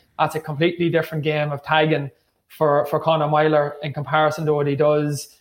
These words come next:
um, on the likes of your Ryan McHugh that's floating around the middle of the field. Like,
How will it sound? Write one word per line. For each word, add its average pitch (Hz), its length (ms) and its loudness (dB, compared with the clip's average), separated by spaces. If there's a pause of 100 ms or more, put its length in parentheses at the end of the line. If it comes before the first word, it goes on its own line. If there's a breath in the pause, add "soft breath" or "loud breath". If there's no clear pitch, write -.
(160)
um, 143 560 0
on 147 180 -2
the 143 80 0
likes 143 240 0
of 151 100 -4
your 147 120 0
Ryan 147 320 0
McHugh 147 400 -2
that's 143 140 -2
floating 160 340 -2
around 147 260 -2
the 139 80 -4
middle 156 220 0
of 160 80 2
the 160 60 -2
field. 151 420 0
Like, 135 280 -10